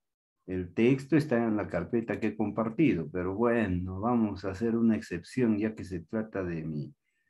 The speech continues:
de mi amiga, vamos a compartir el documento también por el chat, ¿ya? Aquí por el chat. A ver, por el chat vamos a compartir el documento. Oye, ¿qué pasó?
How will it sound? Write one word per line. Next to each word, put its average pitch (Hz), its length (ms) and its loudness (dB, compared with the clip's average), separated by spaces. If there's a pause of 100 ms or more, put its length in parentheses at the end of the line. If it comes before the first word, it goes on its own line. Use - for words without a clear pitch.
(340)
de 87 260 0
mi 87 180 2
amiga, 107 720 4 (100)
vamos 92 460 -4
a 117 280 -2 (1000)
compartir 117 720 4
el 101 140 0
documento 110 560 4
también 110 360 4
por 95 200 -2
el 90 160 -4
chat, - 340 0
¿ya? 151 340 4 (720)
Aquí 87 300 -6
por 92 240 -4
el 82 140 -4
chat. - 360 -4 (1120)
A 78 200 -12
ver, 135 1300 2
por 90 240 -4
el 85 200 -4
chat - 440 -6
vamos 87 300 -6
a 87 100 -10
compartir 82 560 -8
el 82 160 -2
documento. 87 720 -8 (160)
Oye, 95 500 -8
¿qué - 140 -14
pasó? 80 480 -14